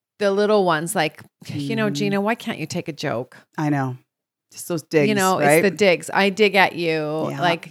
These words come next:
Speaker 1: you know, "Your breath smells."
Speaker 2: Yeah.
Speaker 1: And then you go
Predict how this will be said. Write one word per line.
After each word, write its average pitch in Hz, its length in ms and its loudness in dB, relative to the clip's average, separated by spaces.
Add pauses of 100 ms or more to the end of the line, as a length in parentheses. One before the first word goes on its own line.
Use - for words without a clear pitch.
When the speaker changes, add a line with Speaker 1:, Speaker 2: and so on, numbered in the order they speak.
Speaker 1:
you 208 120 -6
know, 185 300 0
"Your 185 160 0
breath 175 300 4
smells." - 500 -6
Speaker 2:
Yeah. 156 380 4 (800)
Speaker 1:
And 185 100 0
then 175 140 -2
you 175 140 0
go 156 560 0